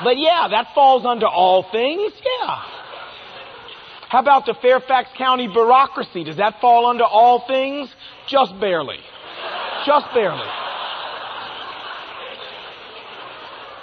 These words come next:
How about having a disabled daughter?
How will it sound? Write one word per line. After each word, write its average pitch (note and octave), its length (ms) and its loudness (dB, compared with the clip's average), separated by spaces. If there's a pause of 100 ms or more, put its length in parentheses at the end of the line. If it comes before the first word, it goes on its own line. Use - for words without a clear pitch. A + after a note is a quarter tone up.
(600)
How G#3 100 4
about A#3 260 4
having A3 320 -2
a G#3 60 0
disabled G3 640 -2
daughter? F#3 440 0